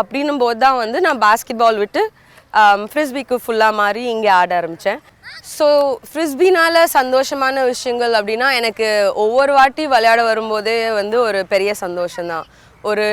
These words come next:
நம்மள தவிர இன்னொரு பதிமூணு பேர் ஃபீல்டுக்கு வராங்க, இல்ல ஒரு இருபது பேர் வராங்க. எல்லாரும் அந்த டைம் இங்க ஸ்பெண்ட் பண்ணணும்னு நினைச்சு ஒரு, you know, டிஸ்க் போட்டுட்டு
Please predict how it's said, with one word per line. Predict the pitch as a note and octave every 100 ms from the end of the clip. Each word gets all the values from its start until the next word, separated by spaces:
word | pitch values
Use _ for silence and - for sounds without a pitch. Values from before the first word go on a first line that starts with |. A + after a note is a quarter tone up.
| G#3
நம்மள | A3 B3+ C4 B3+ C4
தவிர | B3+ C#4 D4 C#4+
இன்னொரு | B3 B3+ B3 A#3+ A#3 A#3 A3 -
பதிமூணு | A3+ B3 B3+ A#3+ A#3+
பேர் | A#3 A#3+
ஃபீல்டுக்கு | B3+ A#3+ A3+ G#3+ G#3
வராங்க, | G3+ G3 G3 F#3+ F#3+
இல்ல | F#3+ F#3
ஒரு | F3+ G3
இருபது | B3 C4 B3
பேர் | B3+ B3
வராங்க. | A3 G3+ G3 F#3 F3+ F3 - - G#3+
எல்லாரும் | A3+ C4 D4+
அந்த | C#4+ A#3+ A#3+
டைம் | A#3+ C#4+ C4
இங்க | A#3 A3
ஸ்பெண்ட் | B3+ C#4 D4+
பண்ணணும்னு | D4+ D4 D#4+ D4
நினைச்சு | B3+ B3+ - B3 B3
ஒரு, | A3 G#3 G#3 G#3 G3+
you | G#3
know, | A3 - - - _ B3+
டிஸ்க் | - - D4+
போட்டுட்டு | D4+ D4 D#4